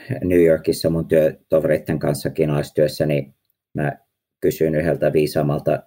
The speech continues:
meidän työyhteisön ulkopuolelta, mitä sä tekisit, ja hän sanoi, että rukoiletteko te yhdessä.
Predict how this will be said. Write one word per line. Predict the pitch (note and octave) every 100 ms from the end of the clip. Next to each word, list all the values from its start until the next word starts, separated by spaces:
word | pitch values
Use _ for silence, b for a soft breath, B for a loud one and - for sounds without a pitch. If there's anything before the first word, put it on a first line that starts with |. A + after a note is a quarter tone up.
| _
meidän | D#2+ D#2
työyhteisön | C2+ D#2 C#2+ D#2 -
ulkopuolelta, | D#2+ D#2 C#2 C2+ C2+ C#2+
mitä | D2 C#2 C2+
sä | C2+
tekisit, | D#2 C#2+ C#2 - C2+
ja | C#2+ C#2 _ -
hän | D2
sanoi, | C#2 D#2 D2+
että | C#2 -
rukoiletteko | - - C#2+ C#2 - - -
te | -
yhdessä. | C#3+ C3 - -